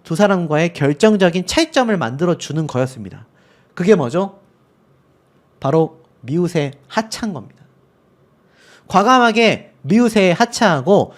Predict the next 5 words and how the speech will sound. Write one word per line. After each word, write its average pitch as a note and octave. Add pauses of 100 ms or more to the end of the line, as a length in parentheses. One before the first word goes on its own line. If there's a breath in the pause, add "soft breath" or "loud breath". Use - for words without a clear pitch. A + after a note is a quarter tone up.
(160 loud breath)
동상이몽 A#3
같은 G3+
프로그램에 G3
등장을 G3
하든 F#3